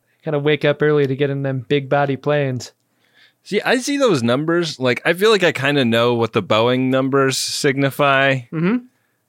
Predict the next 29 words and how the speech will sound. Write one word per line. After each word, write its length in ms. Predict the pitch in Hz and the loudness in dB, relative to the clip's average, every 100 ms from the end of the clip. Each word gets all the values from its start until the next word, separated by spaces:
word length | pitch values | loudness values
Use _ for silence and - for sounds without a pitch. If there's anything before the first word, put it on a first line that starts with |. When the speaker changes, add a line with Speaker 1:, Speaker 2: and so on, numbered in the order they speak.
| _ _ _ - | _ _ _ -8
Speaker 2:
I 60 | 110 | -8
do 220 | 110 175 | -4 0
not 220 | 147 131 | 2 2
know 220 | 117 117 | 2 2
what 240 | 110 104 90 | 4 2 0
any 280 | 107 104 | 0 2
of 180 | 101 85 | 0 -2
the 520 | 101 95 92 90 - - | 0 2 2 0 -4 -6
Airbus 540 | 101 98 101 90 - | -4 -4 -2 -4 -4
numbers 340 | 92 85 78 - | -8 -6 -8 -6
signify. 720 | 98 78 82 - 80 69 80 | -6 -6 -10 -6 -6 -6 -8
You, 200 | 131 226 - - | -4 -4 -6 -6
I 80 | 175 | -4
feel 180 | 285 262 | 2 2
like 140 | 131 | 2
you 140 | 180 | -2
can, 180 | - 151 | -2 0
like, 200 | 123 113 | 0 0
look 260 | 104 131 147 | 0 -2 0
at 100 | 127 | 0
a 60 | 113 | 0
plane 380 | - 120 113 | 0 0 2
and 120 | 104 104 | 0 0
you 120 | 107 | 2
know 200 | 110 110 | 2 2
what 160 | 107 92 | 2 0
you're 120 | 101 | 0
looking 380 | 104 101 107 92 | -2 -2 -4 -2
at 240 | 90 85 | -4 -4